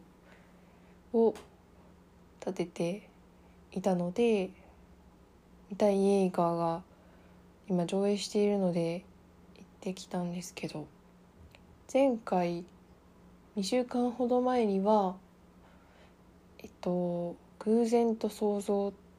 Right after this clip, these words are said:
という短編集というか、三本のオムニバス映画だったんですけど、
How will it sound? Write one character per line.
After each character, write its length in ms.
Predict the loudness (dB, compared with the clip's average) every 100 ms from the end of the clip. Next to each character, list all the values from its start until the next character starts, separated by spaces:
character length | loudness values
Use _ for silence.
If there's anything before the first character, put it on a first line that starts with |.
| -16 -4
と 80 |
い 340 | -2 0 0 -4
う 60 | -8 -20 -20 -20 -20 -20 -20 -20 -20 -20 -20 -20 -20 -20 -20 -18 -6
短 260 | -2 -2 0
編 220 | 2 2
集 500 | -2 -2 0 0 -2 -8 -18 -20 -20 -20 -20 -20 -20 -20 -20 -16
と 120 | -8
い 40 | -6
う 40 |
か、 200 | -6 -12 -14 -20 -20 -20 -20
三 360 | -8 -2 0 2
本 260 | 4 2
の 240 | 2 -2 -6 -6
オ 40 |
ム 180 | -4 -2
ニ 300 | 0 0 0
バ 160 | -2 -6
ス 180 | -2 2
映 300 | 2 2 0
画 240 | -4 -6 -14 -20 -20 -20 -20 -20 -20 -14 -8
だ 100 | -8
っ 60 | -6
た 140 | -6 -4
ん 100 | -6
で 80 |
す 140 | -10 -14
け 160 | -16
ど、 80 | -16